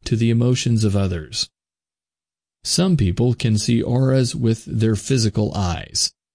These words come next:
Others can feel them, experiencing them in such a way that they might as well see them. This can be compared to the wind blowing against your face. You can't see it, but you are certainly aware of its existence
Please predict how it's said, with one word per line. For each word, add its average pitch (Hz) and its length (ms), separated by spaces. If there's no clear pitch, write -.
Others 156 400
can 110 160
feel 123 360
them, 62 220
experiencing 101 920
them 135 320
in 107 140
such 143 340
a 104 120
way 117 480
that 131 180
they 135 140
might 165 260
as 95 140
well 120 220
see 143 260
them. 80 240
This 107 200
can 110 180
be 113 140
compared 110 600
to 101 120
the 90 160
wind 104 420
blowing 107 500
against 92 400
your 80 140
face. 107 580
You 107 140
can't 180 320
see - 300
it, - 220
but 139 160
you 151 180
are 165 140
certainly 139 480
aware 117 480
of 110 160
its 107 180
existence 98 720